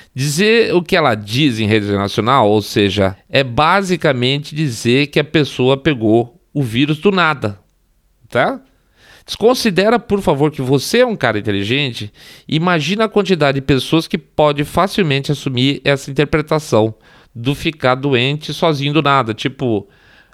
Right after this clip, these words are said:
"Ah, mosquito de banana que aparece sozinho." Pois é, isso não existe, é óbvio, a gente sabe, vo-, eu sei, vocês sabem também. Mas é o que ela disse. Então nem preciso falar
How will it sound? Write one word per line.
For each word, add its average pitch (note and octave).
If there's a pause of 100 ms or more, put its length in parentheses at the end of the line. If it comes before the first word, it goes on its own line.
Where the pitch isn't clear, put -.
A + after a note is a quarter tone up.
"Ah, D#4
mosquito A3+
de G3
banana E3+
que D3+
aparece C3
sozinho." G#2+
Pois F#3+
é, D3+
isso A3+
não G#3
existe, D3
é B2
óbvio, A#2+
a -
gente A2+
sabe, B2
vo-, G#2
eu A2
sei, B2
vocês G2+
sabem G#2
também. F#2 (360)
Mas C4+
é B3+
o B3
que B3
ela C4
disse. F3 (140)
Então F#3+
nem G#3+
preciso E3+
falar D3